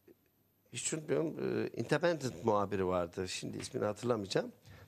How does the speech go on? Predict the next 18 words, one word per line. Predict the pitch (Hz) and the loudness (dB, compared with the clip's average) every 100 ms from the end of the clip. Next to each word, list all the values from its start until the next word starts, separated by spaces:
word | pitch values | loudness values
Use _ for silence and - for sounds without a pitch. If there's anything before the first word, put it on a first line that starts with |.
| - | 0
Tam | 147 | 2
onunla | 143 143 139 | 2 2 2
röportaj | - 131 139 147 135 | 2 0 0 -2 0
yapıyoruz. | 113 - | 0 0
Hani | 107 110 101 - | 2 2 2 2
bu | 113 | 2
operasyonu | 101 117 107 - 110 113 107 | 4 4 2 2 0 2 2
anlatıyordum. | 95 92 90 90 92 92 - - - _ - | 0 -2 -2 -4 -4 -8 -10 -20 -20 _ -4
Kürtçeyi, | 117 - - 104 107 107 - _ _ _ _ - - - | -4 -4 -4 -2 0 -2 -6 _ _ _ _ -20 -20 -8
"Ya | - | -4
halka | 85 92 113 - 117 | -2 2 2 2 0
nasıl | 107 - | 0 -2
sundunuz | - 107 95 90 92 92 85 - | -6 -4 -4 -2 -2 -4 -4 0
bu | 92 | 0
operasyonu?" | 90 98 95 - 92 90 92 - - - - _ | 0 -2 -4 -6 -4 -4 -4 -10 -20 -20 -20 _
Öncesinde | 123 110 98 - 104 | 4 4 0 -2 -2
servis | - 127 123 - | 2 2 4 0
ettik. | 85 - 226 - - | -2 -4 -4 -6 -16